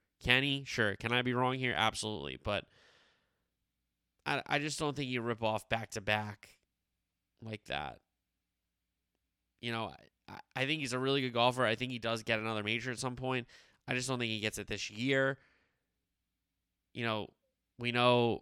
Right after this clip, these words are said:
there was the Tiger era for so long. You know, Rory had his little run. Spieth had a run. Koepka had a run. Like, is this a Scottie Scheffler run? I don't think so. I could be dead wrong. You know, and I'm always gonna play Xander Schauffele top ten. It seems like if he makes the cut, he's there.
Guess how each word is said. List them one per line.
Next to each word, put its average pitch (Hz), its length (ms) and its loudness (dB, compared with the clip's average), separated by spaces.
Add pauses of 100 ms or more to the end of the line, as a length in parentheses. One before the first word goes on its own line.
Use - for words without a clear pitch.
(140)
there 113 120 0
was 104 120 -2
the 104 80 -6
Tiger 135 360 6
era 113 520 4 (500)
for 117 160 -8
so 113 220 -4
long. 107 420 -2 (180)
You 107 100 -8
know, 101 100 -4
Rory 120 400 0
had 117 180 2
his 113 160 -2
little 113 180 -2
run. 110 460 0 (380)
Spieth 120 320 0
had 113 140 4
a 110 40 2
run. 110 340 2
Koepka 113 400 0
had 107 160 4
a 107 40 2
run. 107 560 4
Like, 98 240 -6 (100)
is 110 160 -8
this 110 180 -6
a 110 60 -8
Scottie 110 340 0
Scheffler 107 380 -8
run? 113 240 -2 (120)
I 117 60 -6
don't 107 180 -6 (100)
think 131 200 -2
so. 127 400 -4 (600)
I 123 180 -2
could 143 160 2
be 135 100 4
dead 131 160 4
wrong. 127 200 0 (960)
You 107 80 -4
know, 107 100 0
and 117 100 2
I'm 135 120 2
always 123 280 0
gonna 107 120 -2
play 101 260 0
Xander 98 360 -2
Schauffele 98 360 -4
top 98 200 -6
ten. 95 200 -4
It 92 100 -10
seems 98 220 -6
like 98 120 0
if 95 120 -6
he 104 100 -8
makes 101 280 -6
the - 80 -12
cut, 95 260 -6
he's 92 160 -14
there. 95 240 -6